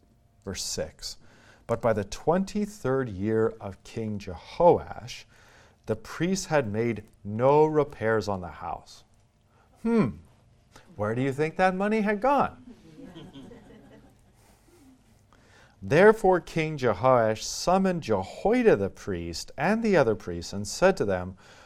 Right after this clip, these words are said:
"Why are you not repairing the house? Now therefore take no more money from your donors, but hand it over for the repair of the house." So the priests agreed that they should take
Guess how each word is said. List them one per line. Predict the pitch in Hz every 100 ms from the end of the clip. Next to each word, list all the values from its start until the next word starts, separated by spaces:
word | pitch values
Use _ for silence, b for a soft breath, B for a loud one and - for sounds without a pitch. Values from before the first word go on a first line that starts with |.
| B
"Why | 98 104 139 190
are | 170 156
you | 120 127
not | 135 151 143
repairing | 147 - 98 104 113
the | 123
house? | - 233 233 - - - - _ b b b
Now | 104 135 175
therefore | 165 147 - 120 123
take | 120 - 113 - 104
no | 107 143 233
more | 233 143 98
money | 90 90 90
from | 85 101 92
your | 87
donors, | 85 90 85 82 82 - - b b -
but | 95
hand | - - 127 165
it | 180 - -
over | 117 117 120
for | - 107 104
the | 98
repair | 98 95 92 90
of | 85
the | 85
house." | 85 95 85 - - - _ _ _ _ - B B B
So | - - 113 135
the | 160
priests | 156 139 127 123 -
agreed | 120 110 - 214 190 104 101
that | 107
they | 110 110
should | - 101
take | - 110 107 -